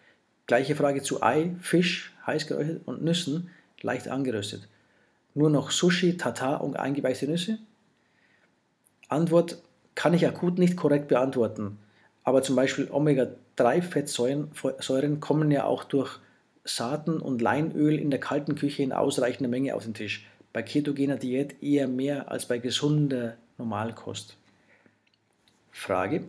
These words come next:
Angeblich sollen nach einigen Wochen die Keto-Sticks nichts mehr anzeigen, da der Körper nur noch so viele bildet, wie er braucht und keine überschüssigen per Urin ausscheidet. Muss ich mir Gedanken machen, weil ich auch nach zehn Monaten immer noch zwischen schwach und stark schwanke?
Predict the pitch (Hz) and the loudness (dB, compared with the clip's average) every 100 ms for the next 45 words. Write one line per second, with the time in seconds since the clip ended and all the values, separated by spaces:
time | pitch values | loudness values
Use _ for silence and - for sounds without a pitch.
0 | - _ - 139 175 180 175 - 165 165 | -14 _ -4 4 6 6 6 6 6 6
1 | 139 - 160 175 147 160 160 143 123 - | 2 2 6 6 6 2 2 -2 -2 2
2 | 175 156 123 147 147 - - 147 147 - | 2 2 -2 -2 -2 -4 -4 -6 -4 -4
3 | 123 131 143 113 104 101 101 113 113 - | -2 -2 -2 0 -2 -2 -4 -2 -2 0
4 | 139 151 160 147 143 151 139 - 147 156 | 2 4 2 2 -2 -2 -2 -2 -2 -2
5 | 165 139 - 127 151 151 143 147 - 156 | 0 0 0 0 0 2 2 4 2 0
6 | - 143 - 139 160 151 147 143 143 139 | -2 -6 -4 -2 0 0 0 0 0 -2
7 | 135 - - - - - - 127 135 170 | -4 -8 -20 -18 -8 -6 -2 2 2 2
8 | - 110 - - 104 98 - _ _ _ | 0 -2 -4 -4 -4 -6 -12 _ _ _
9 | _ _ - 147 175 156 147 123 117 147 | _ _ -4 0 2 2 2 2 0 0
10 | 160 160 165 175 160 131 139 - - - | -4 -4 -2 0 0 0 -2 0 -2 -2
11 | 135 120 - 147 156 147 147 156 151 160 | -4 -6 -4 0 2 2 0 0 -4 -2
12 | 160 143 - - 147 127 107 - 120 147 | 0 0 -2 -2 -2 -2 -2 -2 0 -2
13 | - - 127 - - 135 - 143 151 180 | -6 -10 -8 -2 -2 -2 -4 -6 -6 -8